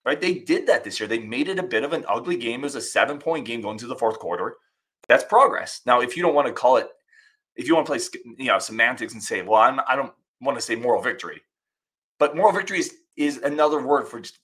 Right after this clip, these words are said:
progress, right? So I don't know. I think it's interesting to me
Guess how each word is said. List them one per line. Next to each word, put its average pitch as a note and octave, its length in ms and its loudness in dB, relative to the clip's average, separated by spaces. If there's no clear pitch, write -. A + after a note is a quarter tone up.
progress, - 640 0
right? G2 200 -2
So A#2 260 0
I D3+ 80 6
don't D3 100 0
know. A#2+ 200 0
I B2 80 0
think C3 140 -2
it's A#2 120 -8
interesting G#2+ 400 -8
to G#2+ 100 -16
me G#2 200 -12